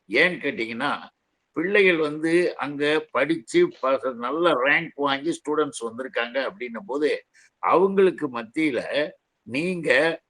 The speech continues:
ஆசிரியர்களும் மற்றவர்களும் அந்த க-, கல்வி நிலையங்கள் சம்பந்தப்பட்டவர்களோடு இருந்து நீங்க வந்து அதை செய்யறது வந்து நம்ம வரவேற்போம். அதை விட்டுட்டு இவரு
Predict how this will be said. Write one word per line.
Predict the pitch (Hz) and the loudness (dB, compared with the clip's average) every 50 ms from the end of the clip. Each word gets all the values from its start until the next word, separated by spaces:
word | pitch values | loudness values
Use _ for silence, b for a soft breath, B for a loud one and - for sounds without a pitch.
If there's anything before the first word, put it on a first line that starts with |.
| _ _ _ _ _ _ _ _ _ | _ _ _ _ _ _ _ _ _
ஆசிரியர்களும் | - 87 110 165 185 175 - 185 180 175 165 156 147 139 151 160 165 165 180 175 - _ | -4 0 2 2 2 2 4 2 4 6 6 4 4 4 2 2 2 2 -2 -4 -8 _
மற்றவர்களும் | - 117 127 131 123 - - 180 180 170 156 147 135 147 160 170 170 | -10 -4 -4 -4 -4 -2 2 4 6 6 6 4 2 0 0 0 -2
அந்த | 160 147 139 139 | -4 -4 -4 -4
க-, | - - 131 139 135 131 131 123 123 120 117 117 113 - | 0 2 2 4 4 4 4 4 4 4 2 2 0 -2
கல்வி | - - 139 160 175 185 185 | -2 0 0 2 4 4 2
நிலையங்கள் | 170 170 160 151 147 147 135 139 135 120 - 131 | 2 2 2 2 2 0 0 -4 -8 -6 -4 -4
சம்பந்தப்பட்டவர்களோடு | 131 139 147 147 143 143 131 - 135 120 - 131 123 120 117 135 147 147 | -4 -2 -2 -2 -2 -2 -2 -2 -2 -4 -2 -2 -2 0 0 0 0 0
இருந்து | 143 123 127 139 151 170 185 190 220 220 233 226 - _ _ _ | 0 -2 -2 -2 -2 -2 2 4 4 4 4 2 -2 _ _ _
நீங்க | - 175 180 175 160 156 | -10 -8 -6 -6 -4 -6
வந்து | 151 151 151 170 170 | -6 -4 0 0 0
அதை | 156 143 127 | 2 0 -2
செய்யறது | - - 139 147 147 143 131 123 | -2 -2 0 0 0 0 0 -4
வந்து | 123 131 160 | -4 -4 -6
நம்ம | 160 147 123 110 113 113 | -6 -4 -2 0 0 0
வரவேற்போம். | 127 131 127 113 95 _ - 90 - _ _ _ _ _ _ _ _ | 0 0 0 -2 -4 _ -16 -20 -20 _ _ _ _ _ _ _ _
அதை | - 82 104 127 143 165 170 | -6 -4 -2 0 2 2 2
விட்டுட்டு | 160 156 147 170 170 135 165 160 139 107 95 - _ _ _ _ _ _ _ - - | 2 0 0 -2 -2 2 4 2 4 2 0 -4 _ _ _ _ _ _ _ -8 -4
இவரு | 151 147 156 147 143 127 123 117 104 | 0 2 2 4 2 2 0 -2 -6